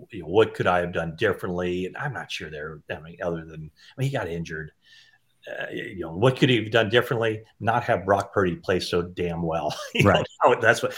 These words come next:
Speaker 1: and
Speaker 2: Here's
Speaker 1: then
Speaker 2: what
Speaker 1: I,
Speaker 2: you
Speaker 1: I
Speaker 2: done differently. Just take Ja'Marr Chase at three. Just
Speaker 1: Well,
Speaker 2: <laughs>
Speaker 1: yeah, that too.
Speaker 2: <laughs>
Speaker 1: And then for Kyle, for, uh, John Lynch, I, I could sense the real emotion of,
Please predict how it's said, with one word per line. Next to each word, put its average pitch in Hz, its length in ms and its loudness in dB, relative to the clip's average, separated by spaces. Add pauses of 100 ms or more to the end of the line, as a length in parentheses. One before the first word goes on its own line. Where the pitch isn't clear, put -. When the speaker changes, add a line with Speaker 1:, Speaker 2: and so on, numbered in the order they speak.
(140)
Speaker 1:
and 160 140 8
Speaker 2:
Here's 165 120 12
Speaker 1:
then - 80 2
Speaker 2:
what - 120 4
Speaker 1:
I, - 20 0
Speaker 2:
you 196 160 0
Speaker 1:
I 175 140 12
Speaker 2:
done 160 100 2
differently. 127 540 2 (280)
Just - 200 2
take 151 220 4
Ja'Marr 127 300 6
Chase 117 400 2
at 92 100 -8
three. 98 440 2
Just - 220 -2
Speaker 1:
Well, 107 340 4
Speaker 2:
<laughs> - 20 -20
Speaker 1:
yeah, 143 120 6 (600)
that 107 260 4
too. 120 200 4 (120)
Speaker 2:
<laughs> 147 100 0
Speaker 1:
And 135 560 2
then 127 380 2
for 131 120 8
Kyle, 117 440 6
for, 101 320 6
uh, 92 100 6
John 101 320 4
Lynch, 151 420 2
I, 110 260 2
I - 40 2
could 131 200 -4
sense 104 360 -2
the 90 160 -2
real 123 300 4
emotion 90 800 0
of, 90 440 2